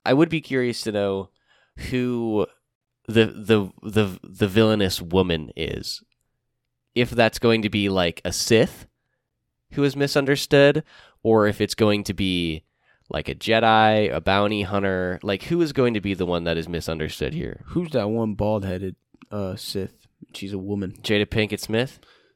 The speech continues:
Speaker 2: No, <laughs> not her.
Speaker 1: Asajj Ventress?
Speaker 2: It's G.I. Jane. <laughs> Uh, yes.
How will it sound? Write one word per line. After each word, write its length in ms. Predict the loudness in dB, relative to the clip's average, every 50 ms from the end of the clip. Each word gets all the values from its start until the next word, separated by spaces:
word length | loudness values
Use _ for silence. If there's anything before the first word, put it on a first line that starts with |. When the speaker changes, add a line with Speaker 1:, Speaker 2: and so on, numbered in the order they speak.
| _
Speaker 2:
No, 800 | -8 -4 -2 -2 0 0 0 -2 -2 -2 -2 -2 -4 -4 -4 -6 -6 -4
<laughs> 60 | -2
not 400 | 0 2 2 2 2 2 0 2
her. 360 | 4 2 4 4 2 0 0 -2
Speaker 1:
Asajj 380 | -4 0 2 4 4 4 2 2
Ventress? 380 | 0 0 0 0 -2 -2 -2 -4
Speaker 2:
It's 120 | -6 -8
G.I. 400 | -6 -2 -2 0 0 0 -2 -4 -6 -6 -8
Jane. 500 | -8 -6 -6 -6 -6 -8 -10 -10 -10 -12 -12
<laughs> 40 | -16 -18 -10 -6 -4 -4 -4 -6 -10 -16 -20 -20 _ -20 -20 -20 -20 -20 -20 -14 -6
Uh, 360 | -2 0 2 2 2 0 0 -4 -8 _ _ -14
yes. 800 | -8 -2 0 2 2 2 0 -2 -6 -10 -18 -18 -20 -20 _